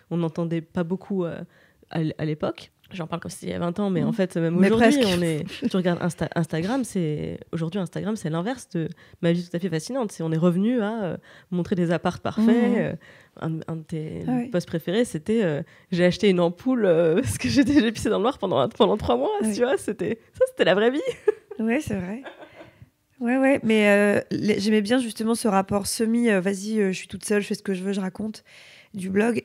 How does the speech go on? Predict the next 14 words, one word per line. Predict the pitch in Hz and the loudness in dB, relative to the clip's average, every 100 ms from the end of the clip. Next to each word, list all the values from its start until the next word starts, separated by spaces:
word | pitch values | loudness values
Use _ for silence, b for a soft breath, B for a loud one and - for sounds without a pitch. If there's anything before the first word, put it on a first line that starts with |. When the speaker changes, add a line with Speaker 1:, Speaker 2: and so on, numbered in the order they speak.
| _ | _
Speaker 2:
Mais | 208 202 190 - | -2 2 2 0
en | 180 | -2
fait, | - 214 - - - b b b - | 0 -2 -2 -20 -20 b b b 0
la | 202 | 2
réalité | 196 196 | 2 2
d'un | 196 | 2
blog, | 190 208 | 4 2
c'est | 208 | 0
que | 170 | -2
t'es | 202 | 0
lu | 208 | 0
par | 202 180 | 0 0
des | 185 | 0
gens. | 175 202 | 0 -2